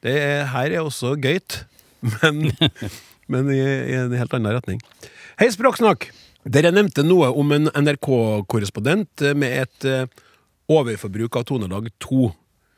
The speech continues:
Spørsmål. Hvis vedkommende bruker mye tonelag to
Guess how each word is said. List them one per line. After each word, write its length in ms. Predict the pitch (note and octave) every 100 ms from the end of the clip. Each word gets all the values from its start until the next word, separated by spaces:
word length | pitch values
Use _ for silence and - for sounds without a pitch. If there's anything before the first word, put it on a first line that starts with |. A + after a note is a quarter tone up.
| _ _ _
Spørsmål. 520 | - G#3 - D#3+ D#3 F#2+ _ _ _ _
Hvis 200 | E3+ G#3+
vedkommende 400 | B3 D#3 C3 C3
bruker 320 | D#3+ G3+ - C#3
mye 200 | F#3 B2+
tonelag 460 | E3+ D3+ G#2 A#2+
to 140 | -